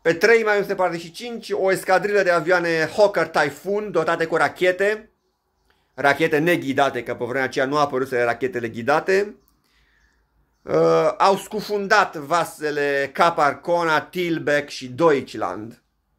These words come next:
omorând peste patru mii cinci sute de oameni la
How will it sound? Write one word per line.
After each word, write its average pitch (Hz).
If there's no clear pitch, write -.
omorând 185
peste 226
patru 180
mii 170
cinci 165
sute 156
de 139
oameni 139
la 127